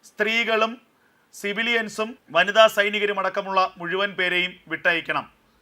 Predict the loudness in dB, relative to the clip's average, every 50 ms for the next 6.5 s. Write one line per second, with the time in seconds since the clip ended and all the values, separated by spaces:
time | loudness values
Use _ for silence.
0 | _ _ _ _ _ 0 0 2 2 2 -2 -2 -6 -16 _ _ _ -6 -2 0
1 | 2 2 2 0 0 -2 -4 -2 0 2 2 2 0 -4 -14 _ _ _ _ _
2 | -16 -12 -2 2 4 4 4 2 2 -2 -4 -6 -6 -6 _ 0 2 2 0 -4
3 | -10 -14 -16 -20 _ _ _ _ _ _ _ _ _ -2 -2 0 2 2 2 2
4 | 0 0 2 0 0 0 -2 -6 -12 -14 -14 -8 0 4 6 6 6 4 0 -2
5 | 0 0 0 2 2 2 0 0 -4 -10 -20 _ _ _ _ 4 6 8 8 8
6 | 6 4 0 -2 -2 0 0 0 0 0